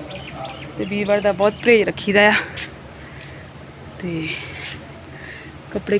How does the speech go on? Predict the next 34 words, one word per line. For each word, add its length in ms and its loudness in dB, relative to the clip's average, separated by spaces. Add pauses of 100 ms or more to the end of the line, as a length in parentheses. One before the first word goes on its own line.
ਘੱਟ 140 2
ਹੀ 40 -2
ਧੋਈਦੇ 360 4
ਆ 40 2
ਵੀਰਵਾਰ। 380 2 (2000)
ਕਹਿੰਦੇ 180 0
ਪੀਰਾਂ 320 6
ਨੂੰ 80 6
ਮਿਲ 200 6
ਜਾਂਦੀ 380 2
ਆ 40 8
ਨਾ। 120 6 (1700)
ਤੇ 360 6 (280)
ਜ਼ਰੂਰ 180 4
ਦੱਸਿਓ 280 6
ਮੇਰੀਆਂ 280 4
ਭੈਣਾਂ, 240 6
ਤੁਸੀਂ 240 0
ਵੀ 60 4
ਵੀਰਵਾਰ 240 4
ਕੱਪੜੇ 220 0
ਧੋਂਦੀਆਂ 280 4
ਹੁੰਦੀਆਂ 280 4
ਕਿ 60 2
ਨਹੀਂ। 200 2 (840)
ਵੈਸੇ 240 4
ਵਿਚਾਰ 360 8
ਵਿਚੂਰ 260 0
ਤਾਂ 140 6
ਆਪਾਂ 220 2
ਘੱਟ 140 2
ਹੀ 80 2
ਕਰੀਦੇ 400 8
ਆ 60 6